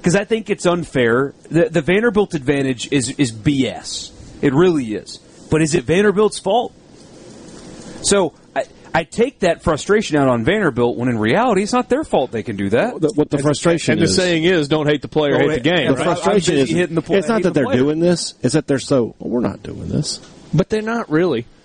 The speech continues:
Speaker 2: Oh, if you talk, get Corbin on there to tell you, say,
Speaker 1: Yeah,
Speaker 2: "Yes,
Speaker 1: that, those
Speaker 2: I'm
Speaker 1: quotes
Speaker 2: giving an
Speaker 1: recently
Speaker 2: extra
Speaker 1: were.
Speaker 2: fifty grand a player out to, uh, to, to, in scholarship assistance."
Speaker 3: I,
Speaker 2: Get him to say it on the record.
Speaker 3: I honestly think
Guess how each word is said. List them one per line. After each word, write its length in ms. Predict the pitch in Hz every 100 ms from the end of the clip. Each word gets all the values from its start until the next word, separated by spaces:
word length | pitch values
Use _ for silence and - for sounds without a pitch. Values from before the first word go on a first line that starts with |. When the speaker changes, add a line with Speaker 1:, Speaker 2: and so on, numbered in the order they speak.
| _ -
Speaker 2:
Oh, 60 |
if 140 | 170 190
you 100 | 254
talk, 300 | - 226 156
get 180 | 262 -
Corbin 380 | 220 208 156 139
on 140 | 131
there 180 | 123 117
to 60 | 110
tell 240 | 143 123
you, 100 | 123
say, 200 | - 139
Speaker 1:
Yeah, 60 | 170
Speaker 2:
"Yes, 380 | 202 147 175 165
Speaker 1:
that, 60 |
those 180 | 175 196
Speaker 2:
I'm 140 | 180 208
Speaker 1:
quotes 140 | 202
Speaker 2:
giving 180 | 202 190
an 60 | 180
Speaker 1:
recently 180 | 165 165
Speaker 2:
extra 240 | 107 147
Speaker 1:
were. 100 | 107
Speaker 2:
fifty 320 | 175 170 170
grand 400 | 135 139 147 143
a 40 | 127
player 520 | - 127 123 98 92 - - -
out 300 | 123 120 -
to, 260 | 120 113
uh, 260 | 104 101 95 - _ - - - - - - - -
to, 240 | 131 120
to, 180 | 120 113 -
in 140 | 120 104
scholarship 380 | 127 110 -
assistance." 500 | 87 92 87 - - - -
Speaker 3:
I, 120 | 151
Speaker 2:
Get 180 | 160 247
him 120 | 220
to 60 |
say 220 | 170 185 180
it 60 |
on 100 | 151
the 80 | 135
record. 260 | 123 120 185
Speaker 3:
I 120 | 240 -
honestly 600 | 139 156 175 - 151 131
think 460 | - 127 127 -